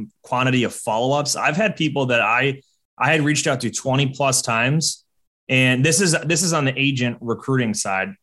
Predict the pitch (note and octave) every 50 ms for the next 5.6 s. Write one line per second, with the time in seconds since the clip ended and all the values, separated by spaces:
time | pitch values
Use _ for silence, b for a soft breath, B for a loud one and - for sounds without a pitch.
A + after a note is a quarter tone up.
0 | _ - A#2+ A#2 A2 A2 A2 G#2+ A#2 B2 A2 A2 A#2+ B2+ C3+ C3+ A2+ - - C3+
1 | C3 C3 B2+ A#2 A2 A2 A#2+ B2+ C3 B2 A#2+ A2+ A#2 A#2 A#2+ C3+ E3+ F#3+ G3 D3
2 | A2 G2+ - _ - A2 A2 G#2+ G#2+ - - _ _ - A#2+ C#3 D#3 D#3 D3 B2+
3 | A2+ G#2+ - - C3+ D3 E3+ F3 - - - - A2+ A2 A2 G#2+ - - C#3 D3
4 | D3+ D3+ D3+ C#3+ B2 A2+ - - - E3 D#3+ - - C3+ A2+ G2+ F#2 - - D3+
5 | E3 G3 G3 - - G#2+ G2+ G2 G2 G2 G2